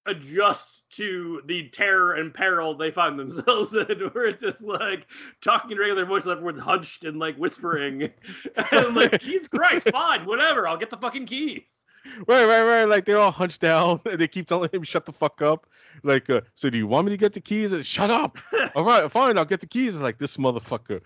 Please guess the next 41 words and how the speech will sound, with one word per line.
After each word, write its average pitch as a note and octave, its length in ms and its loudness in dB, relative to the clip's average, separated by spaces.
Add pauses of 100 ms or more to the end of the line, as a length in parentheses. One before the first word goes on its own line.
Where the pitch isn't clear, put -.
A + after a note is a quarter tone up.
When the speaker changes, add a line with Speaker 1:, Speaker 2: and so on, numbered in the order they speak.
(160)
Speaker 2:
<laughs> - 220 -4
You C3 60 2
know C#3+ 60 6
what D3+ 80 4
I'm D#3 60 -2
saying? F3 580 2 (380)
And, D3+ 320 0
um, A#2+ 880 2 (600)
well, A#3+ 180 8
and, A#3 100 4
like, A#3 320 2
uh, G#3+ 60 -6
here's A3 400 0
the D4 60 -6
thing B3+ 180 -4
of G#3+ 160 2
what F#3+ 140 2
I F#3 60 4
love G3 180 2
about F3+ 180 -2
this D#3 120 -6
movie E3 220 0
too. D#3 180 -6
It's D#3 300 -6
like, F3 340 0 (840)
i-, - 20 -10
it's E3 540 0
like E3 260 4 (1900)
everything B3 420 2
happens F#3 460 0
in E3+ 60 -4
the F3 60 -4
mov-, E3+ 260 -2
that D3 140 2
happens D#3 300 -2
in D3 80 -4
the C#3+ 60 -4
movie C#3 300 -4
is B2 160 -8
like, A2+ 300 -2 (600)
you, E3 220 -8